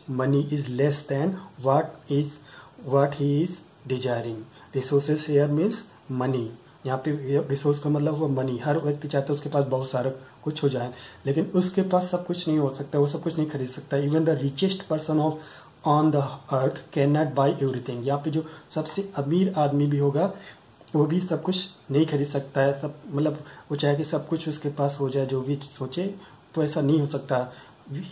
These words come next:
He always feels that he should have some more money so that we can do some more thing। हमेशा सोचता है कि उसके पास कुछ और मनी होता तो वो कुछ ज़्यादा कर लेता। In the same manner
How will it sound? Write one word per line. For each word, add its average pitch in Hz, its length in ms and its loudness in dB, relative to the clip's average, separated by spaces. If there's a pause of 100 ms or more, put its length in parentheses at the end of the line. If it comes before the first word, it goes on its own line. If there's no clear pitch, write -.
He 170 120 2 (280)
always 147 520 4 (500)
feels 139 340 2
that 151 160 2 (560)
he 160 200 6
should 160 260 2
have 151 180 4
some 147 240 2
more 165 200 6
money 131 240 2
so 143 220 0
that 156 180 2
we 156 60 0 (220)
can 143 220 4
do 208 100 4 (800)
some 151 240 2 (400)
more 135 120 4 (120)
thing। 120 160 -6 (260)
हमेशा 143 280 0
सोचता 165 320 -2
है 160 80 2
कि 160 200 -4 (340)
उसके 151 160 -4
पास 151 300 4
कुछ - 360 -4
और 147 300 6
मनी 139 160 4
होता 143 220 2
तो 170 120 0
वो 165 80 -2
कुछ 175 240 0
ज़्यादा 135 340 4
कर 135 200 0 (340)
लेता। 127 280 -2 (340)
In 147 100 2
the 160 100 6
same 160 320 0
manner 165 200 2